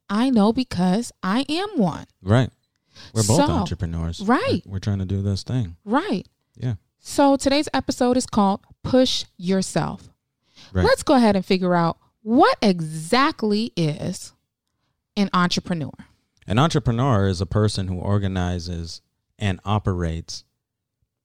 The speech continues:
Speaker 2: a business or businesses, taking on greater than normal financial risk in order to do so. That's what an entrepreneur is.
Speaker 1: Absolutely.
Speaker 2: So.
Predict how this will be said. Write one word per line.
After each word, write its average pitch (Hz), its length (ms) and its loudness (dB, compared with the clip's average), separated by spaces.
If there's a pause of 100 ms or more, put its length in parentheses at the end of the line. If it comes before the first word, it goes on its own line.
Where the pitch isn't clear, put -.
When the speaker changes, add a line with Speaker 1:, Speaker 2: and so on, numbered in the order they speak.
(100)
Speaker 2:
a 101 100 -4
business 90 600 -2
or 95 140 -6
businesses, 98 640 -4 (440)
taking 123 360 -2
on 90 440 -6 (200)
greater 117 440 0
than 87 420 -4
normal 95 420 -8
financial 87 580 -8
risk 82 380 -10 (760)
in 98 120 -8
order 98 280 -4
to - 140 -8
do 85 260 -6
so. - 340 -12 (840)
That's 98 180 -2
what 90 120 0
an 82 120 -4
entrepreneur 78 640 -10
is. - 160 -20 (220)
Speaker 1:
Absolutely. 160 840 -8 (1080)
Speaker 2:
So. 73 340 -8